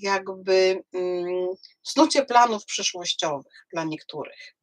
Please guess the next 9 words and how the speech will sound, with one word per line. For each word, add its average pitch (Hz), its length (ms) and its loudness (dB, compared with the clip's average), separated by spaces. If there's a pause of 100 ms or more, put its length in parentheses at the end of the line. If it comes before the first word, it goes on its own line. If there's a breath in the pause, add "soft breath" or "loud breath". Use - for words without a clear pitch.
(640 loud breath)
Koniec 359 340 8
miesiąca 233 680 2 (100)
to 190 320 2
oczekiwanie, 175 1300 -2 (600 soft breath)
to 226 420 6 (120)
spokój, 170 1000 -4 (300)
to 202 380 0 (340)
komplementacja 214 1080 -2
siebie, 165 640 -10